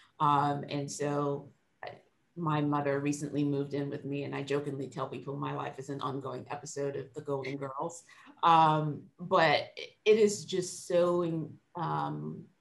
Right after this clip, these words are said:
it's really empowering for me to, to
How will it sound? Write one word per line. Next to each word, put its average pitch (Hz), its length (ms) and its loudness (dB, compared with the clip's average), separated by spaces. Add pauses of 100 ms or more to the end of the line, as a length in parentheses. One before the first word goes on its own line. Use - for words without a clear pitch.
(640)
it's 185 140 -6
really 202 540 6
empowering 143 560 0
for 143 140 -6
me 143 300 0
to, 143 600 -8 (200)
to 139 280 -6